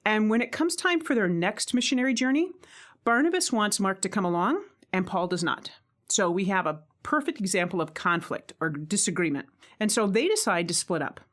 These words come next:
Barnabas heads out with Mark, and Paul heads out on another trip, and he takes Silas al-, Silas along, and they go two separate places. So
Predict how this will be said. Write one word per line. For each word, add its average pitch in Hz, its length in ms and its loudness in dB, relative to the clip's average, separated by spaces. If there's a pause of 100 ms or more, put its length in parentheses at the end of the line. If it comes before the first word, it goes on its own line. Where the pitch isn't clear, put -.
(220)
Barnabas 196 560 0
heads 208 220 0
out 190 140 0
with 156 140 -4
Mark, 311 320 -2 (420)
and 196 220 0
Paul 302 240 -2
heads 294 220 -2
out 240 140 2
on 226 80 2
another 208 200 0
trip, 190 220 -2
and 196 80 -2
he 175 60 -2
takes - 240 -6
Silas 135 380 -4
al-, - 220 -8 (100)
Silas 180 440 0
along, 151 480 -4
and 196 140 0
they 202 100 2
go 208 260 2
two 226 360 0
separate 156 340 -2
places. - 400 -2
So 156 240 -2